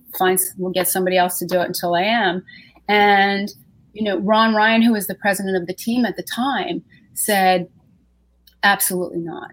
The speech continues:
He's like, "We're with you a hundred percent, and you come to all the games you can make, and we'll be there for you."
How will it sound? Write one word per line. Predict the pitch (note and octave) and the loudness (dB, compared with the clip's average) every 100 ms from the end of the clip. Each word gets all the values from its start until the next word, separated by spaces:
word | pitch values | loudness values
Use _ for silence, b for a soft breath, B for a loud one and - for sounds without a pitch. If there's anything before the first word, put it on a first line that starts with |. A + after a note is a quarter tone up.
| - | -14
He's | F#3+ | -8
like, | G3 F#3 F#3 | -2 -2 -2
"We're | G#3 | -2
with | A3 G#3+ G#3+ | -2 -2 -2
you | G3+ | -4
a | |
hundred | G3 F#3 G3 F#3+ | 0 0 -2 -4
percent, | F#3+ - D#3+ D#3 - _ _ - | -6 -4 -4 -6 -12 _ _ -6
and | F3+ | -4
you | F3+ | -4
come | - F3+ F3+ | -2 -2 -2
to | - - | -6 -2
all | F3+ F#3+ | 0 0
the | G3 | -2
games | G3 F#3 F3 | -4 -4 -4
you | F3+ | -8
can | E3+ F3 | -10 -8
make, | D#3+ E3 E3 - | -8 -10 -12 -12
and | F3 | -6
we'll | F3 | -6
be | D#3+ D#3+ | -4 -6
there | - - | -8 -12
for | - - | -12 -14
you." | - | -14